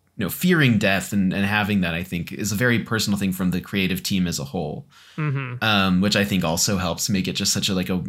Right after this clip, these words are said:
Speaker 1: a meaningful and, like, well, like, it's just a, such a well executed portrayal of panic attacks.
Speaker 2: Totally.
Speaker 1: And, and of, of the,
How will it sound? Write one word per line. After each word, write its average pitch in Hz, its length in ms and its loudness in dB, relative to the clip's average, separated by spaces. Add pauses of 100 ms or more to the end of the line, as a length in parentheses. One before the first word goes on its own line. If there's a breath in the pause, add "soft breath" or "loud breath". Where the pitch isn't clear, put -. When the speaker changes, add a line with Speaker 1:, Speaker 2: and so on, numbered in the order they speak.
Speaker 1:
a 95 100 -2
meaningful 90 800 0
and, 110 140 -2
like, 113 200 2
well, 113 320 4
like, 110 140 -4
it's 117 140 0
just - 180 2
a, 139 120 0
such 123 140 0
a 117 60 0
well 120 240 4
executed 98 680 0
portrayal 87 500 0
of 92 140 -4
panic 80 260 -4
attacks. - 540 -10 (160 loud breath)
Speaker 2:
Totally. 220 440 -2
Speaker 1:
And, 101 420 4
and 98 140 2
of, 92 220 -2 (100)
of 101 180 -2
the, 98 140 -2